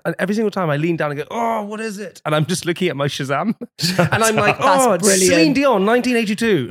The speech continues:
Speaker 1: <laughs>
Speaker 3: Pete, they must have thought you're a genius.
Speaker 1: <laughs> I know they did.
Speaker 2: <laughs>
Speaker 1: Do they were
Speaker 2: Literally,
Speaker 1: like,
Speaker 2: literally
Speaker 1: "What is
Speaker 2: got,
Speaker 1: it?"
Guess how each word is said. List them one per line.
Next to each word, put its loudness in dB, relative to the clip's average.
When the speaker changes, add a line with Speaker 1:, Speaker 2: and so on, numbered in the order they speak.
Speaker 1:
<laughs> -4
Speaker 3:
Pete, 2
they 4
must -2
have -16
thought 2
you're 4
a 2
genius. 2
Speaker 1:
<laughs> 0
I 2
know 0
they -2
did. 2
Speaker 2:
<laughs> -12
Speaker 1:
Do 4
they 4
were 2
Speaker 2:
Literally, 4
Speaker 1:
like, 4
Speaker 2:
literally 4
Speaker 1:
"What 2
is 4
Speaker 2:
got, 4
Speaker 1:
it?" -18